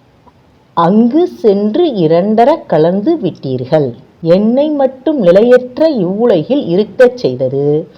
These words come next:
உனது தகுதிக்கு அழகாகுமா எம்பெருமானே? இழிவுடையவனாகிய எனது வினைக்கு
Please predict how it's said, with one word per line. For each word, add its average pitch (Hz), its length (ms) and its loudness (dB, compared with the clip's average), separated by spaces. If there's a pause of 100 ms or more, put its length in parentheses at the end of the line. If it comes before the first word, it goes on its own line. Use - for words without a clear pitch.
(240)
உனது 240 540 0
தகுதிக்கு 226 520 -2
அழகாகுமா 147 960 0 (260)
எம்பெருமானே? 147 1200 -2 (720)
இழிவுடையவனாகிய 269 1600 0
எனது 170 840 0
வினைக்கு 165 840 -6